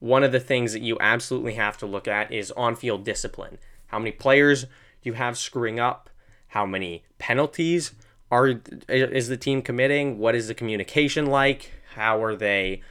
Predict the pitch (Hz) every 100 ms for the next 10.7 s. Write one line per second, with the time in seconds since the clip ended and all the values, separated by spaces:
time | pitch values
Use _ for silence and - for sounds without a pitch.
0 | - - 131 131 117 - 110 113 135 139
1 | 139 127 - _ _ _ - 104 110 110
2 | 110 - 131 107 95 95 147 139 135 123
3 | 113 - 131 117 110 - 117 107 104 104
4 | 95 87 82 104 147 156 - - 107 104
5 | 98 92 95 - 123 135 139 139 - -
6 | - - - 139 143 131 131 117 95 107
7 | 113 104 104 92 95 - - _ - -
8 | 160 170 156 120 117 123 123 127 123 117
9 | 113 110 120 110 107 - - 131 113 107
10 | 101 104 104 95 92 85 -